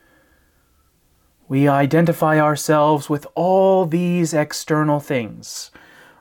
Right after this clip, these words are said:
our jobs, our hobbies, our interests, even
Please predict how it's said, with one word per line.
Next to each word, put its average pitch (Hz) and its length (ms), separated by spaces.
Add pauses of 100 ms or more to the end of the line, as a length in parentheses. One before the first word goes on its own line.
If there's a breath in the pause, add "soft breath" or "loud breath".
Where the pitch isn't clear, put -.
(100)
our 117 100
jobs, 135 640
our 117 100
hobbies, 147 560
our 120 140
interests, - 680 (640 loud breath)
even 156 460